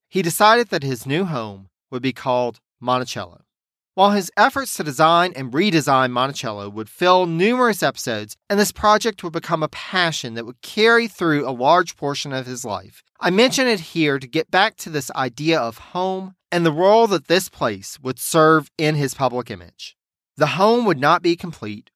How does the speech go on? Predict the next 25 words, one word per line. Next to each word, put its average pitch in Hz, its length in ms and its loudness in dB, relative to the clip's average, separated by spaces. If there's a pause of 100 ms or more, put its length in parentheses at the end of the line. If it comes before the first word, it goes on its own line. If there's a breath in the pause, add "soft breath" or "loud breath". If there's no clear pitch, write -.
without 135 260 2
a 123 40 -2
family, 123 460 -2
however, 92 500 -18 (260)
and 165 100 0
around 185 460 4
the 170 60 -4
same 208 400 -2
time 165 320 -2
that 143 120 -2
he 123 80 -4
moved 143 360 -2
to 135 160 -8
the 113 100 -8
first 196 500 0
outbuilding 147 800 2
at 180 220 0
Monticello, 117 720 -4 (260)
he 160 140 0
would 165 160 4
begin 196 440 0
courting 135 460 -2
Martha 165 460 0
Wales 131 400 -2
Skelton. - 540 -8